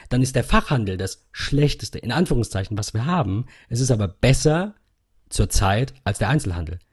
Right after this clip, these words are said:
Also es ist ein Upgrade in der Karriereleiter, in der, im Ansehen. Also ich, ich meine das jetzt gar nicht mal von mir aus, sondern ganz generell.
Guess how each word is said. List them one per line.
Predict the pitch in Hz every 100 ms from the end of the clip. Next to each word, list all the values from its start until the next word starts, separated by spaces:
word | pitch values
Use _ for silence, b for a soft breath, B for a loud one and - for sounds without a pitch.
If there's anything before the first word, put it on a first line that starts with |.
| _
Also | - 104
es | 104
ist | 160 -
ein | 180
Upgrade | - - 113 78 -
in | -
der | 107
Karriereleiter, | 98 87 90 101 139 151 156 175
in | - 98
der, | 90 b b -
im | 113
Ansehen. | 104 123 117 113 143 202 - _ _ _
Also | 107 98
ich, | - -
ich | - - - -
meine | 98 101 110
das | 110
jetzt | 98 -
gar | 104
nicht | 110
mal | 98
von | - 92
mir | 104 139
aus, | 160
sondern | - 95
ganz | 90 107 -
generell. | 98 95 87 95 147